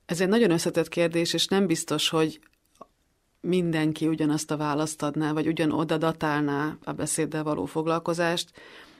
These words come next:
hiszen attól függ, hogy mit értünk beszéddel való foglalkozáson. Nyilván, hogyha a korszerű fonetikai,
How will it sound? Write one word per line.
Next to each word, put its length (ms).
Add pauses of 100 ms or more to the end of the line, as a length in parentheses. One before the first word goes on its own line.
hiszen 560
attól 500
függ, 240
hogy 280
mit 220
értünk 320
beszéddel 440
való 200
foglalkozáson. 880
Nyilván, 340
hogyha 240
a 60
korszerű 420
fonetikai, 880